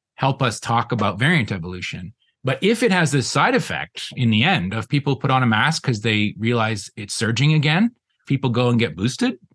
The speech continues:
or, you know, whatever it is, or they say, "You know what, maybe I will look into better ventilation," or something. Uh, what, I don't understand why that is a problematic outcome. Like, I, maybe you don't agree with the, the means, but the means weren't intended for that end anyway. But if that is the end, then let's talk about,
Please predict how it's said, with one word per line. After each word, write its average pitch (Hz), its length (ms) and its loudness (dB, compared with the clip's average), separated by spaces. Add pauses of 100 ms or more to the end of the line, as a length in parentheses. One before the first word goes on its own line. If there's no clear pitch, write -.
(100)
or, 113 560 0
you 139 80 -2
know, 117 120 0
whatever 127 400 2
it 120 80 0
is, 127 300 2
or 117 100 2
they 113 220 0
say, 113 180 -2
"You 123 120 2
know 185 80 2
what, 220 120 2
maybe 180 240 2
I 196 100 2
will 156 560 2 (420)
look 120 500 -2
into 120 260 2
better 110 260 2
ventilation," 104 680 -2
or 90 80 -10
something. - 320 -6 (560)
Uh, 139 240 2 (180)
what, 190 420 0
I 139 120 2
don't 214 200 4
understand 156 380 0
why 120 140 0
that 127 340 0
is 110 100 -6
a 107 60 -8
problematic 113 640 0
outcome. 87 500 -4
Like, 110 160 -6
I, 120 160 -10
maybe 185 260 4
you 202 60 4
don't 165 180 4
agree 135 220 2
with 127 220 -2
the, 110 320 0
the 104 160 -4
means, 120 360 2
but - 200 -6
the 131 60 0
means 170 220 4
weren't 135 200 0
intended 117 440 -2
for - 120 -8
that 107 220 2
end 110 220 2
anyway. 101 460 2
But 113 220 -6
if 202 180 0
that 160 180 0
is 139 160 2
the 170 120 2
end, 202 220 2
then 151 120 2
let's 190 180 0
talk 214 300 0
about, 156 440 0